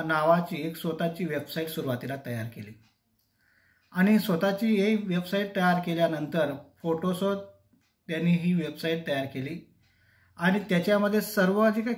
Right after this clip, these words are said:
खाजगी जी काही माहिती जी का असेल, स्वतःची जी काही वैयक्तिक माहिती जी का असेल, ती वैयक्तिक माहिती फोटोसह त्यांनी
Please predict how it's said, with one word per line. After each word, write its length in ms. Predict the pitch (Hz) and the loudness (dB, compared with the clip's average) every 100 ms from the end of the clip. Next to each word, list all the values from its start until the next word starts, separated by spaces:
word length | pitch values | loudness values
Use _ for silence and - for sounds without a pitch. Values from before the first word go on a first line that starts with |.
| - | -2
खाजगी 420 | 180 160 160 196 | 0 2 0 -2
जी 100 | 208 | -2
काही 180 | 202 202 | -2 2
माहिती 340 | 175 160 175 | 2 0 -4
जी 100 | 160 | -6
का 160 | 151 151 | -6 -6
असेल, 340 | 135 147 127 | -4 -4 -4
स्वतःची 520 | 113 151 139 151 143 160 | -6 -10 -10 -10 -10 -12
जी 140 | 147 | -12
काही 140 | 151 139 | -10 -8
वैयक्तिक 500 | 131 127 - 135 139 | -8 -8 -12 -12 -8
माहिती 280 | 131 135 | -8 -10
जी 120 | 131 127 | -10 -10
का 140 | 123 | -10
असेल, 500 | 117 143 117 113 113 _ _ _ _ _ - | -12 -8 -8 -8 -14 _ _ _ _ _ -2
ती 280 | 220 226 175 | -2 0 0
वैयक्तिक 580 | 170 180 - 240 233 - | 2 2 -2 -6 -6 -4
माहिती 720 | 165 156 - 143 131 - _ _ _ - | -4 -4 -6 -8 -8 -12 _ _ _ -10
फोटोसह 480 | 151 151 170 165 185 | -8 -4 -2 -2 -2
त्यांनी 400 | 175 160 160 | -2 -4 -4